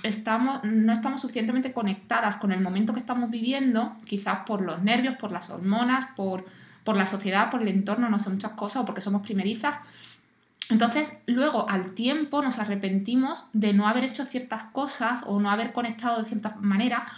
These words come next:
o no haber aprovechado esos momentos, esas etapas, haber estado a lo mejor pensando en,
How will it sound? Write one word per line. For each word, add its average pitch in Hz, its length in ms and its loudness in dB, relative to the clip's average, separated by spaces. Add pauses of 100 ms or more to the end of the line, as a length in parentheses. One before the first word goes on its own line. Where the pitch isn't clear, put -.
(240)
o 226 160 4
no 214 120 4
haber 247 160 4
aprovechado 220 920 -2
esos 220 280 -4
momentos, 226 640 4
esas 220 340 -6
etapas, 208 500 0
haber 196 160 -4
estado 208 340 -2
a 202 60 0
lo 202 60 2
mejor 214 220 -4
pensando 202 600 0
en, 180 240 -6